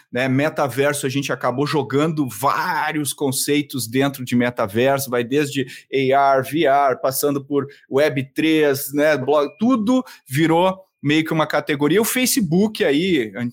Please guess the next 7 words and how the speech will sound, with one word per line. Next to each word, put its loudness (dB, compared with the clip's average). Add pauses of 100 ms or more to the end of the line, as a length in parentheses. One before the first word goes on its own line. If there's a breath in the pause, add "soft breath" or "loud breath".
(320)
né? 0
Meta, 0
a 0
empresa 0
Meta, -2 (320 soft breath)
acabou 2 (240 loud breath)
empurrando, 2